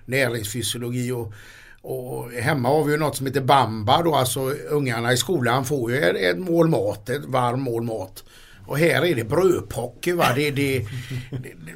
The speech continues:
jag tycker bränslet när man ska gå till träning efter skolan då, det, det är ju nästan slut. Så att jag har svårt att förstå det, men, men det är olika traditioner helt enkelt.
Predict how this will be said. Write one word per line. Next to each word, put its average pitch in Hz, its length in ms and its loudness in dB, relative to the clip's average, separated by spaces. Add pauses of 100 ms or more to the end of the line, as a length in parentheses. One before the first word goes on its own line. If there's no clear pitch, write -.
jag 147 240 -2
tycker 160 280 -2
bränslet 131 880 0
när 151 100 0
man 160 140 2
ska 143 120 -4
gå 170 120 4
till 147 140 -2
träning 135 400 2
efter 123 220 0
skolan 139 580 -2
då, 151 140 4
det, 147 160 -2
det 139 160 -8
är 143 60 0
ju 147 100 0
nästan 160 360 0
slut. 180 680 -4 (640)
Så - 140 -6
att 131 160 0
jag 156 140 6
har 170 200 4
svårt 165 320 0
att 139 100 -2
förstå 143 380 2
det, 120 120 0
men, 139 240 0
men 143 400 0 (320)
det 147 60 -2
är 165 40 2
olika 160 380 0
traditioner 151 680 -2
helt 151 160 -4
enkelt. 107 360 -10